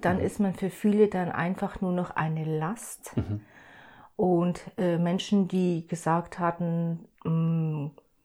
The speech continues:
Speaker 1: „Ach, du bist die beste Freundin“ oder, oder sonst irgendwas in diese Richtung, die waren auf einmal alle nicht mehr da. Diese
Speaker 2: Mhm.
Speaker 1: Türen waren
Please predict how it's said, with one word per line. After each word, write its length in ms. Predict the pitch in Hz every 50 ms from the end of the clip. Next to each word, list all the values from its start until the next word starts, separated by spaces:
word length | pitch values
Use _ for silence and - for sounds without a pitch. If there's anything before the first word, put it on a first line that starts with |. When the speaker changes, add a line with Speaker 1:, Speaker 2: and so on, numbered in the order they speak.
| _ _ _ _ _ _ _ _ _ _ _ _ _ _ - - - _ _ -
Speaker 1:
„Ach, 100 | 180 175
du 140 | - 196 180
bist 280 | - 190 - - -
die 60 | 160 147
beste 320 | 170 165 165 - - 175
Freundin“ 720 | - - - 190 190 202 214 214 208 190 196 196 190 185
oder, 680 | 190 - 170 165 165 160 160 156 160 151 117 92 - - -
oder 560 | - 180 180 180 170 165 160 156 - - - -
sonst 380 | 180 - 190 208 247 240 - -
irgendwas 440 | 196 214 214 208 196 196 196 196 -
in 80 | 202
diese 300 | 185 196 170 175 175 175
Richtung, 560 | 175 190 190 - - - - 180 180 185 180 - - - - - - -
die 120 | 185 170
waren 160 | 175 165 160
auf 120 | 160 147 -
einmal 240 | - 143 147 - -
alle 240 | - 123 147 147 151
nicht 300 | 165 180 - - - 196
mehr 100 | 180 165
da. 320 | - 135 123 104 - 151 160 - -
Diese 200 | 196 190 180 196
Speaker 2:
Mhm. 40 | 180
Speaker 1:
Türen 600 | - - - 226 240 262 262 254 247 233 220 180
waren 360 | 180 185 175 175 185 180 160